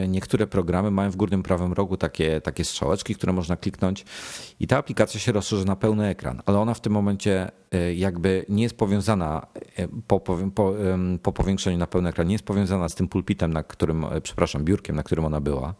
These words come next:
tylko ona ląduje jakby jako osobny space. I w tym momencie możesz się między aplikacją a, a biurkiem lub między kilkoma aplikacjami, właśnie tymi gestami, em, czteropalcowymi lewo, prawo przełączać. I to jest bardzo fajne, słuchaj, bo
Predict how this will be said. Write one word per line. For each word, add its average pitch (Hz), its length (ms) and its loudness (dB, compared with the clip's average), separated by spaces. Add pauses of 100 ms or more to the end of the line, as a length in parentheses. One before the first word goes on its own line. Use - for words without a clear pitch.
(640)
tylko 104 260 2
ona 127 140 2
ląduje 110 420 2
jakby 98 300 0
jako 95 240 2
osobny 104 360 2
space. - 640 -2 (600)
I - 60 -2
w - 40 -4
tym 131 120 2
momencie 131 240 2
możesz 104 260 0
się - 120 0
między 113 340 2
aplikacją 101 840 0
a, 90 560 0
a 92 100 0
biurkiem 92 600 2
lub 95 200 2
między 92 380 2
kilkoma 95 500 2
aplikacjami, 87 520 0
właśnie 90 260 0
tymi 92 200 0
gestami, 82 600 0
em, 78 840 -2 (180)
czteropalcowymi 82 800 0
lewo, 80 260 0
prawo 78 260 0
przełączać. 65 720 -4 (640)
I 92 60 -6
to 101 100 4
jest 92 180 2
bardzo 101 380 2
fajne, 98 300 0
słuchaj, 87 340 -2
bo 92 480 0